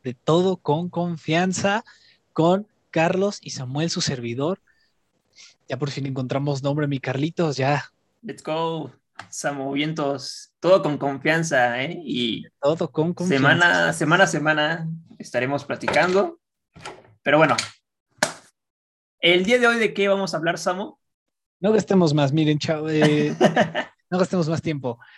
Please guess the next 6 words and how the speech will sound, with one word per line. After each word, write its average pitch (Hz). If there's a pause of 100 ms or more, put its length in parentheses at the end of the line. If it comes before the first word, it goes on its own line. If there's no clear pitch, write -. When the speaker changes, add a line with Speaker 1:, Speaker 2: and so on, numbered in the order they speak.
(180)
Speaker 1:
Oigan, 139
amigos, 139
les 139
traigo 156 (200)
un 202
temazo. 139